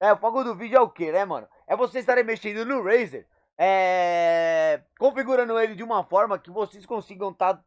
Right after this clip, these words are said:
é, otimizando os seus jogos, né, mano? Pra quem não sabe, aí, ó, eu vou deixar o link pra, pra você baixar o Razer, tá? Mano, baixou, você vai criar uma conta, ele é gratuito,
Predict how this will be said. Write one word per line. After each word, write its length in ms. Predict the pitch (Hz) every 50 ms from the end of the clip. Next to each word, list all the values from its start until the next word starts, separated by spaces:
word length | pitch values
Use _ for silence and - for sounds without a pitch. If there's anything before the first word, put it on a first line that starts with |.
| _ -
é, 440 | 165 170 180 180 175 175 170 151 - _ -
otimizando 580 | 202 - - 240 233 226 208 160 190 214 208
os 100 | 208 -
seus 240 | - 220 240 240 -
jogos, 440 | - 131 151 147 139 117 113 113 117
né, 160 | 160 185 190
mano? 180 | 175 135 104 - _ _ _ _ _ _ _ -
Pra 100 | 226 247
quem 140 | 277 311
não 140 | 294 269 220
sabe, 340 | - - - 170 165 156 170
aí, 140 | 190 202 196
ó, 120 | 156 117 - _ _ _ _ -
eu 100 | 175 185
vou 100 | 233 254
deixar 240 | 262 240 - 254 220
o 60 | 214
link 260 | 214 226 220 - 220 - _ _
pra, 440 | - 214 202 196 190 180 175 165 160
pra 180 | - - 202 220
você 220 | 208 - 208 196
baixar 360 | 175 208 214 208 - 208 208
o 80 | 240 233
Razer, 360 | 196 202 202 175 190 202 - _ _ _ _ -
tá? 200 | 170 180 185 185 _ _ _ _ _
Mano, 240 | 165 254 247 208
baixou, 680 | 180 160 202 233 262 240 - - 196 220 233 196 - _ _ _ _ _
você 80 | - 196
vai 120 | 220 196
criar 180 | 185 233 220 226
uma 220 | 226 247 240 220
conta, 320 | - - 202 220 - 220
ele 80 | 220 226
é 60 | 226 202
gratuito, 680 | 233 240 240 233 - 269 254 220 208 208 - _ _